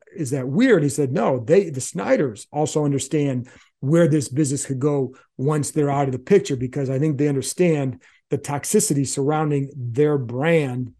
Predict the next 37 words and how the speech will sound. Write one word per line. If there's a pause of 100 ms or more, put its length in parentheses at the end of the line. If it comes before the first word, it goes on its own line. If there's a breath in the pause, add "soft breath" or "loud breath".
(300 soft breath)
as
they
say
right
now."
But
anyway,
so
that's, (260)
that's
one
thing.
Also,
the
naming
rights
to
the
stadium.
So
FedEx
can
get
out
of
their
contract (420 soft breath)
if
there's
a
change
in
ownership, (300)
which
this
would
be.